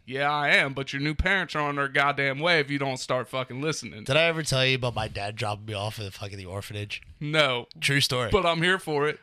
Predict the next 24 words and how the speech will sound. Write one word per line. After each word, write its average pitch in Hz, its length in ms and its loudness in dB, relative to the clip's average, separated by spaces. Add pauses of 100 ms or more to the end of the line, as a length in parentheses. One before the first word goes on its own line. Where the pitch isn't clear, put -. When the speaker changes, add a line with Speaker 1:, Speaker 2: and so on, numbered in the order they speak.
Speaker 2:
Me, 135 180 6 (140)
uh, 135 320 4
me 143 100 4
and 165 80 2
my 156 100 4
dad, 139 360 2
like, 123 260 0 (140)
we 196 200 2
get 202 160 2
on 180 220 2
joke 131 320 2
arguments 131 420 0
all 123 100 0
the 120 60 -4
time, 117 300 0
and 113 80 -6
he 120 120 -6
usually, 127 400 -2
like, 110 180 -4
it's 113 140 -6
always 123 340 2
when 117 180 -8
we're 107 60 -14
driving, 110 600 -4